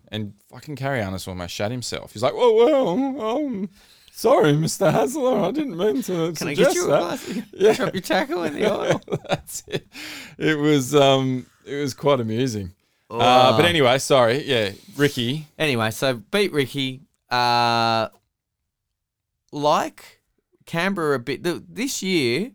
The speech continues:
Speaker 2: Para's knocked off. Again, it's early in the season, so we're
Speaker 1: Mm.
Speaker 2: still figuring out who's who.
Speaker 1: Mm.
Speaker 2: We beat Melbourne. They're a big
Speaker 1: Mm.
Speaker 2: team.
Speaker 1: Yep.
Speaker 2: And we beat them pretty much. You know, they didn't have Harry Grant, but they were
Speaker 1: Did they have Ryan Papenhausen?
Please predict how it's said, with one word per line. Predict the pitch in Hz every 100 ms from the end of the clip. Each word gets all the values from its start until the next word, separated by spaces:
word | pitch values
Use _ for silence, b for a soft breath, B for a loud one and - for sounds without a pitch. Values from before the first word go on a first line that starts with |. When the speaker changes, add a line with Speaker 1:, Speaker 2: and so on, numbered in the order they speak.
| -
Speaker 2:
Para's | 165 156 160 147
knocked | 143 131 -
off. | 120 104 - - - _ _
Again, | - 120 123
it's | 101 117
early | 123 110
in | 98
the | 87
season, | - 82 80 78
so | 85
we're | 90 107
Speaker 1:
Mm. |
Speaker 2:
still | 92 131
figuring | - 110 104
out | 92
who's | 98 87 -
who. | 98 87 -
Speaker 1:
Mm. | 110 104 90
Speaker 2:
We | 123
beat | 175 151
Melbourne. | 127 120 120 160 311 - _
They're | 120
a | 143 143
big | 117
Speaker 1:
Mm. | 85
Speaker 2:
team. | 113 120 208 294
Speaker 1:
Yep. | 123 156
Speaker 2:
And | 123
we | 107
beat | 123 117
them | 113 101
pretty | 143 113
much. | 92 78 - - - _ _
You | 110
know, | 98 85
they | 113
didn't | 113 117
have | 98
Harry | 95 90 85
Grant, | 95 85 69 -
but | 104
they | 117
were | 113 104 95 90 -
Speaker 1:
Did | 135
they | 160
have | 214 190 190
Ryan | 147 135
Papenhausen? | 135 135 147 147 156 214